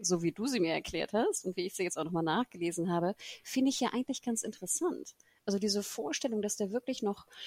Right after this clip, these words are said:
Superhelden sind, äh, die sehr viel ge-, mächtiger noch sind, als vielleicht die uns bekannten. Ähm, und dass sie jetzt einen Gegner haben, der noch viel mächtiger ist oder mit einer, sag ich mal, Urwesen oder einer Urkraft auf der, auf der Welt kämpfen müssen und jetzt eingreifen müssen.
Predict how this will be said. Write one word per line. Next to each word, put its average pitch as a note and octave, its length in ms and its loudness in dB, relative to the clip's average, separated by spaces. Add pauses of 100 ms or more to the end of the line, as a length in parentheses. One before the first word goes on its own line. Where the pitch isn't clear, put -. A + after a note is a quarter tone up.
(200)
Superhelden A3 640 2
sind, G3+ 500 2
äh, F#3 220 2
die G3+ 220 -2
sehr G#3 200 4
viel A#3 140 -2
ge-, - 240 -4
mächtiger G#3+ 580 2
noch D#3 140 2
sind, - 200 0
als D#3+ 140 -2
vielleicht F#3 260 -4
die G3+ 100 -4
uns G3 200 -4
bekannten. D4+ 640 -2 (480)
Ähm, E3 340 4
und - 180 2
dass G3 140 4
sie G3+ 100 0
jetzt G3 180 2
einen F#3 180 2
Gegner A3 380 2
haben, F#3+ 160 0
der F#3 80 2
noch G#3 140 0
viel A3 160 0
mächtiger G#3+ 520 2
ist F3+ 320 2
oder D#3+ 360 0
mit F3+ 180 -2
einer, E3+ 320 0
sag E3+ 140 -4
ich F3 120 -6
mal, D#3 240 -2
Urwesen F#3 800 2
oder D3+ 220 0
einer - 480 -4
Urkraft G#3 800 0
auf E3 120 -4
der, F3 240 -2
auf - 100 -12
der F#3 160 -4
Welt G#3 380 2
kämpfen A3 320 -2
müssen G3+ 180 0
und F3+ 80 0
jetzt - 180 -6
eingreifen G#3+ 440 -2
müssen. G3+ 220 -4